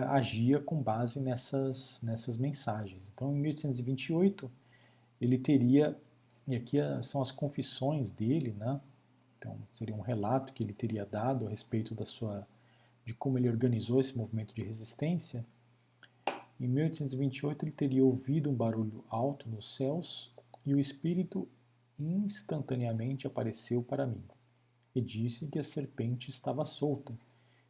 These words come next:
e Cristo havia deixado o peso que ele tinha suportado pelos pecados dos homens, o qual eu deveria assumir para lutar contra a serpente,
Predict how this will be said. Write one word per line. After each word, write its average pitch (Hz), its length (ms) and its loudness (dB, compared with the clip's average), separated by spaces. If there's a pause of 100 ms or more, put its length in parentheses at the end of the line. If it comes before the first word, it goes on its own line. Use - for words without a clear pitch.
(120)
e 113 80 -4
Cristo 117 440 -2
havia 135 220 2
deixado 123 680 -2
o 120 80 -8 (100)
peso 139 500 0 (220)
que - 120 -4
ele 117 180 0
tinha 120 260 -4
suportado 113 640 -2
pelos 123 260 -2
pecados 110 480 -4
dos 117 220 -4
homens, 127 560 -2 (500)
o 123 80 -4
qual 113 340 -2
eu 127 60 2
deveria 117 440 2
assumir 143 480 2
para 147 220 0
lutar 131 380 -2
contra - 280 -10
a - 40 -12
serpente, 139 680 -4